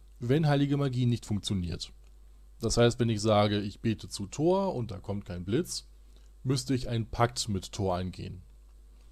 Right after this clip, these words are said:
Das heißt, ich würde dann Thor anrufen, einen Pakt mit ihm eingehen und dann könnte ich zaubern. Jetzt kommt die lange Erklärung.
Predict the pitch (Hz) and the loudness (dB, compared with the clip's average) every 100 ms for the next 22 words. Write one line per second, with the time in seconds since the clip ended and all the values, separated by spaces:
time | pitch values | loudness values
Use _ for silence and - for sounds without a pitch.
0 | - - - - - 113 - 110 120 127 | -20 -20 -20 -20 -8 -6 2 4 4 2
1 | 107 117 110 104 101 - 90 82 107 165 | 4 4 6 2 0 0 0 2 2 0
2 | 156 165 143 160 98 95 - 127 139 143 | 0 -2 -2 -4 -4 2 4 4 2 0
3 | 143 135 139 131 139 139 139 - - - | -2 0 -2 -2 -4 -4 -6 -12 -20 -20
4 | - - - - - - 147 147 - 139 | -20 -20 -20 -20 -6 0 2 0 -4 4
5 | 113 127 127 120 110 110 117 110 - - | 6 6 2 2 2 2 0 0 -2 -4
6 | 104 92 85 80 - - - - - - | 0 0 0 -4 -8 -18 -20 -20 -20 -20
7 | - - - - - - - - - - | -20 -20 -20 -20 -20 -20 -20 -20 -20 -20
8 | - - - - - - - - - 170 | -20 -20 -20 -20 -20 -20 -20 -20 -14 6
9 | 180 208 - 165 165 175 151 127 117 110 | 6 6 4 2 2 0 2 4 4 4
10 | 101 92 - 95 87 82 90 | 0 -4 -4 -4 -4 -8 -12